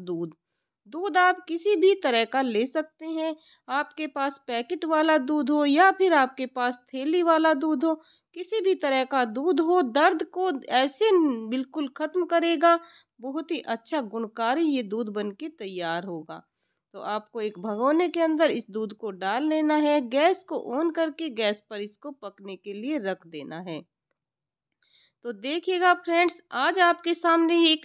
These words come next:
ऐसा घरेलू उपाय शेयर करने जा रही हूँ, बहुत ही पुराने ज़माने का है, जो हमारी दादी हमें दिया करती थी, बताया करती थी, उन्हीं का बताया हुआ तरीका आपके सामने शेयर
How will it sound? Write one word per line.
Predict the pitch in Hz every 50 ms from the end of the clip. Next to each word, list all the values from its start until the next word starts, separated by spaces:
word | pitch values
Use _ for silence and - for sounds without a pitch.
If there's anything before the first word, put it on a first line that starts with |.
| - -
ऐसा | 247 269 311 349 339 - - - 294
घरेलू | 302 320 320 311 311 302 311 311
उपाय | 302 285 - - 285 285 285 294
शेयर | 294 - - 277 277 277
करने | 269 - 277 277 277 277 285 269
जा | 220 254 247 240 269
रही | 302 311 302 302 320
हूँ, | 294 294 302 311 302 - _ - - _ _ _
बहुत | - 269 311 339 370 381 381 392
ही | 381
पुराने | 381 - 285 262 254 247 247 262 277 269 233
ज़माने | 240 247 240 247 269 294 330 339 330
का | 320 330 320
है, | 330 330 330 330 302
जो | 233 240 339 403 415
हमारी | 330 311 311 294 285 277 285 311 320 240
दादी | 220 254 240 233 226 233 320 330
हमें | 269 247 247 254 294 294 226 226
दिया | 240 247 262 311 349 349
करती | 349 330 320 285 - - 330 294
थी, | - 339 330 254
बताया | 220 220 214 214 233 233 262 311 339
करती | 330 339 320 285 - 330 311
थी, | - - 320 320 311 - - - - _ _ _ -
उन्हीं | 302 320 349 392 359
का | - 320 277 226
बताया | 233 226 220 - 220 226
हुआ | 233 233 233 233 233 220
तरीका | - 220 208 220 214 214 - 220
आपके | 208 202 202 _ _ 214 214
सामने | - - 208 202 208 233 285 320
शेयर | 311 _ - 233 185 175 170